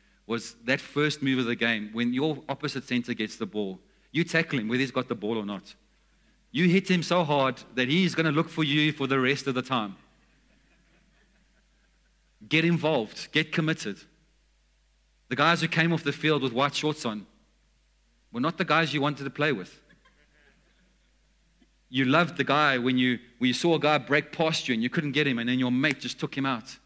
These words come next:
Get involved, get committed was always the mantra in our first team rugby team.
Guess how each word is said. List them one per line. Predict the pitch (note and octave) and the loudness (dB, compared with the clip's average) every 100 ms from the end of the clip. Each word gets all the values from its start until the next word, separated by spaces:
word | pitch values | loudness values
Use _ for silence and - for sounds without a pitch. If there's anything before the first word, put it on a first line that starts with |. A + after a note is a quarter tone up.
| _ _ _ _ G#2+ G#2+ | _ _ _ _ -18 -4
Get | C#3+ | 0
involved, | D#3 D3 C#3 C3 F#2+ G2 | 0 0 -2 -2 -4 -6
get | C#3+ C#3+ | -4 -4
committed | - C#3+ C3 G2+ - - _ _ _ G#2 | -2 -2 0 -4 -8 -20 _ _ _ -6
was | A#2 B2 | -2 0
always | B2+ C#3 C3 | 2 0 0
the | A#2+ | -2
mantra | A#2+ C3+ - G#2+ G#2 _ _ _ _ | -2 -4 -4 -6 -8 _ _ _ _
in | A2+ | -10
our | A2+ | -8
first | - B2+ B2+ | -2 -4 -2
team | B2 A#2 | -4 -2
rugby | B2 B2 | -2 -4
team. | B2 G2 | -6 -10